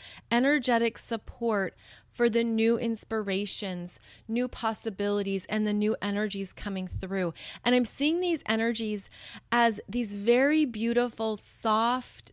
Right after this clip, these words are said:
pink light codes. And when I say light codes, they have a very interesting shape to them. We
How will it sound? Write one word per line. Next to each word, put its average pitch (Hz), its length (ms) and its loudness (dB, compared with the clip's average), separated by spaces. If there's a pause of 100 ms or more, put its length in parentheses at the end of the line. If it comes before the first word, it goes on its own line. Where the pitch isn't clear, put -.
(140)
pink - 800 -2 (440)
light 208 380 0
codes. 165 580 -4 (480)
And 247 100 2
when 277 140 2
I 370 100 0
say 339 240 -2
light 233 320 0
codes, 196 580 -4
they 240 460 0 (320)
have 294 460 2
a 233 80 2
very 240 380 2
interesting 226 720 -4
shape 202 520 0 (140)
to 240 340 -2
them. 170 360 -2 (320)
We 240 340 2